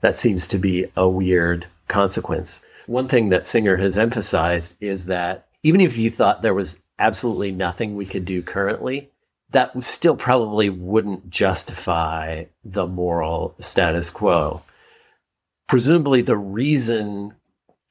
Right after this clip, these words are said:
if it's true that there's nothing we can do currently, the reason has something to do with our ineptitude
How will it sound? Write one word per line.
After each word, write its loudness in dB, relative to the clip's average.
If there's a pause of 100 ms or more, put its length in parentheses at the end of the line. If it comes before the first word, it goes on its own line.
if 4
it's 2
true 2
that 2
there's 0
nothing 0
we -4
can -4
do -2
currently, -2 (300)
the 2
reason 4
has 2
something -2
to -6
do 0
with 0 (140)
our 4
ineptitude 0